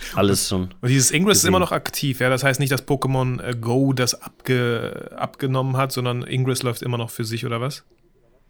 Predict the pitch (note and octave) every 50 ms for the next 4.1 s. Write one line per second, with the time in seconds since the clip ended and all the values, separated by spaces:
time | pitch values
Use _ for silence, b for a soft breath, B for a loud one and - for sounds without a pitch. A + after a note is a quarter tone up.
0 | _ B B B B B B B B - G#2+ A#2+ B2+ A2+ F2+ C#3 A#2 C#3 D#3+ F#3
1 | - - - - D3+ D#3+ D#3 D#3 D3 D3 - - - - - - F#3+ A#3 - D#3+
2 | B2+ A#2+ A#2 A2+ A2+ G#2+ A2+ A#2+ C3 D3 C#3+ D3 C#3+ C3+ C#3 B2+ C3 C3 C3 C#3+
3 | C#3+ C#3+ C3 C3 B2 A#2+ - - A#2+ A2+ - B2+ B2 A#2+ A#2+ A2+ A#2 A2+ A2 A#2
4 | B2+ B2+